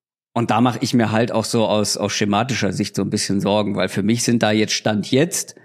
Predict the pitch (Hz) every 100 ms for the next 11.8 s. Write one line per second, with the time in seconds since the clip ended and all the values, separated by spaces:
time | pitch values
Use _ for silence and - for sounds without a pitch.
0 | _ - 135 175 - 170 151 143 139 135
1 | 127 120 131 131 135 117 113 - 113 -
2 | 120 110 107 101 113 113 104 110 - 110
3 | - 110 120 - 110 - 117 123 - 123
4 | 120 113 123 117 127 123 123 127 123 120
5 | - - - - - - - _ _ _
6 | - 143 139 135 135 143 123 117 110 107
7 | 117 120 123 131 107 95 - - 117 110
8 | 107 104 98 _ - 113 110 107 113 101
9 | 117 120 113 107 107 113 107 120 123 117
10 | 113 117 117 131 135 123 117 117 113 117
11 | 123 117 - 135 120 127 117